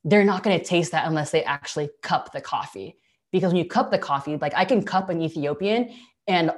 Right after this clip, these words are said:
immediately taste blueberries or, like, something fruity in my mouth. But if I drink that, it just tastes acidic to me and citrusy,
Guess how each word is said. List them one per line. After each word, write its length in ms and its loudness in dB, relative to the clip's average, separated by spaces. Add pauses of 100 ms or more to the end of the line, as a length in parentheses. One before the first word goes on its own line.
immediately 840 4
taste 360 -4
blueberries 680 -4
or, 140 -4
like, 140 -4
something 340 -4
fruity 340 0
in 60 0
my 100 0
mouth. 320 -2 (260)
But 100 4
if 100 2
I 120 2
drink 380 -2
that, 320 -2 (180)
it 100 4
just 200 2
tastes 240 -2
acidic 580 -4
to 100 -6
me 180 -2
and 120 -8
citrusy, 720 -2